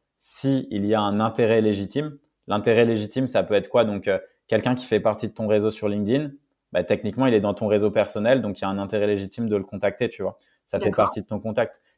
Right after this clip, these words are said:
Speaker 1: Quelqu'un qui ressemble, euh, par exemple, à un de tes clients, donc mettons, euh, je sais pas, j'ai signé Carrefour comme client,
Speaker 2: Mhm.
Speaker 1: Auchan, c'est, euh, si j'ai un intérêt légitime de les contacter, j'ai déjà ce client, tu vois, donc pourquoi je les contacterais pas ?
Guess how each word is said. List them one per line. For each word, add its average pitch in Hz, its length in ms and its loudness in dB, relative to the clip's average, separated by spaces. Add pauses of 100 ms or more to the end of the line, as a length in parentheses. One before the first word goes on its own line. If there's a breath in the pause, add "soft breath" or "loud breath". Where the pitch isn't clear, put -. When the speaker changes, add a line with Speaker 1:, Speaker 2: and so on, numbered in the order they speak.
Speaker 1:
Quelqu'un 123 360 2
qui 123 160 0
ressemble, 113 600 2
euh, 98 200 4
par 101 220 2
exemple, 107 440 -2
à 98 300 4
un 110 100 -4
de 107 60 -2
tes 107 160 -4
clients, 127 380 -4
donc 101 220 -8
mettons, 113 460 -2
euh, 95 140 -2
je 98 60 -6
sais 107 160 -6
pas, 107 200 -2 (220 soft breath)
j'ai 107 100 -2
signé 123 340 4
Carrefour 120 400 0
comme 107 200 0
client, 110 340 -6 (400)
Speaker 2:
Mhm. 214 340 -4 (140)
Speaker 1:
Auchan, 127 560 2
c'est, - 220 0
euh, 101 200 6
si - 180 -10
j'ai 101 80 0
un 104 100 2
intérêt 107 320 2
légitime 110 380 0
de 110 80 2
les 104 140 2
contacter, 104 400 0
j'ai 110 100 0
déjà 104 260 4
ce 107 140 0
client, 117 320 -4
tu - 140 -12
vois, 98 100 2
donc 95 200 -6
pourquoi - 260 0
je 104 40 -4
les 104 120 0
contacterais 104 540 -4
pas ? 101 180 -4